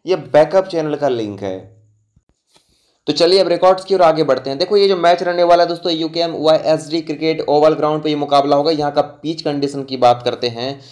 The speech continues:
देखो बैलेंस सरफेस है दोस्तों, ये जो ग्राउंड रहने वाला है लगभग, लगभग सौ रन के अराउंड आपको स्कोर देखने को मिल जाएगा। फिर भी अगर आप देखेंगे तो बल्लेबाजों को सपोर्ट मिल रहा है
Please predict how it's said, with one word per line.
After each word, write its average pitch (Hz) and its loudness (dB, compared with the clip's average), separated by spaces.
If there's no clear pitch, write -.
देखो 175 2
बैलेंस 185 2
सरफेस 185 -2
है 175 -12
दोस्तों, 180 -2
ये 185 0
जो 180 -2
ग्राउंड 160 2
रहने 170 2
वाला 160 4
है 165 0
लगभग, 165 2
लगभग 196 2
सौ 170 4
रन 185 2
के 185 0
अराउंड 175 4
आपको 170 2
स्कोर 160 -4
देखने 160 -4
को 160 -6
मिल 156 -2
जाएगा। 160 2
फिर 165 -2
भी 180 0
अगर 170 4
आप 156 2
देखेंगे 160 -4
तो 165 -6
बल्लेबाजों 147 0
को 180 -4
सपोर्ट 151 0
मिल 113 -2
रहा 101 2
है 98 -6